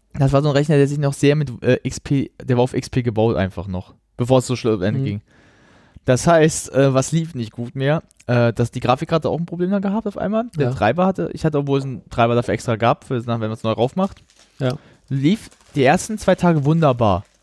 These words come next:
Speaker 2: Hm.
Speaker 1: Dann ging's los. Konnte keine Videos mehr abspielen. Ähm, die, ja, das sah schlimmer aus noch sogar. Weißt du, muss dir vorstellen, da war mal so ein kleiner Balken oder im Video. So ein ganz kleiner, so, so ein Strich, als würde, so, so läuft das gerade mal.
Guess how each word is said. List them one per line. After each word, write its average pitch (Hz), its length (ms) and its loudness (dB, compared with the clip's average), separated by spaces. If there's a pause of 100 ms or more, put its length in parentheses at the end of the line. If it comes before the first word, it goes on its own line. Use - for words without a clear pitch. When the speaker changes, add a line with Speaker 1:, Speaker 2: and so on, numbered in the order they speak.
Speaker 2:
Hm. 123 200 -8
Speaker 1:
Dann 131 240 4
ging's 120 260 -2
los. 104 400 -4 (680)
Konnte 120 200 2
keine 107 220 2
Videos 165 260 -2
mehr 208 100 6
abspielen. 226 460 -2 (120)
Ähm, 120 400 0 (200)
die, 110 200 2 (240)
ja, 135 160 2 (800)
das - 120 0
sah 120 100 0
schlimmer 127 260 0
aus 101 140 0
noch 92 120 -6
sogar. 92 320 -4 (480)
Weißt 127 160 2
du, 135 80 -2
muss 143 140 -4
dir 151 60 -2
vorstellen, 143 280 2
da - 20 0
war 135 80 2
mal 135 80 2
so 143 60 -2
ein 139 40 -6
kleiner 135 240 2
Balken 123 400 0
oder 95 300 0 (100)
im 107 100 -10
Video. 104 280 -4 (300)
So 101 60 -12
ein 110 40 -4
ganz 123 160 -2
kleiner, 135 220 2
so, 135 120 -4
so 160 160 -4
ein 151 60 -2
Strich, 175 280 -2
als 156 140 0
würde, 156 220 -2
so, 147 160 -10
so 156 80 0
läuft 160 300 4
das 160 100 0
gerade 117 260 2
mal. 110 260 0